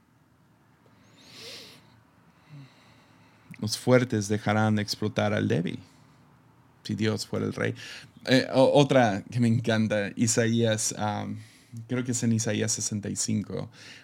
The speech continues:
presenta la idea de que el ser humano,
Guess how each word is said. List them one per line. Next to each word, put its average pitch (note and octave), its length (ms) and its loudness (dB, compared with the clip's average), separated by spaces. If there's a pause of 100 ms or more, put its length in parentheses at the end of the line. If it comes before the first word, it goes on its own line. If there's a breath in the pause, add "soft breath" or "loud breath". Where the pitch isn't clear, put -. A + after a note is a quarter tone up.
(120 loud breath)
presenta C#3 480 4
la D3 100 6
idea G#2+ 500 2
de G#2+ 340 -2
que G#2+ 500 -2
el G#2+ 200 0
ser A#2 300 4
humano, A#2+ 640 2